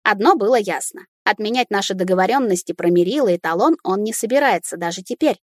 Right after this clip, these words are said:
когда появился повод для шантажа. Обрадовалась уже, но вдруг поняла, что он говорил.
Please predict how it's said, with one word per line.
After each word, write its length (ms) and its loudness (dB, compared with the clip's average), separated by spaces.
когда 320 0
появился 560 0
повод 340 -2
для 100 -4
шантажа. 580 -6
Обрадовалась 680 2
уже, 200 0
но 120 0
вдруг 260 0
поняла, 400 0
что 240 -4
он 140 -2
говорил. 400 -4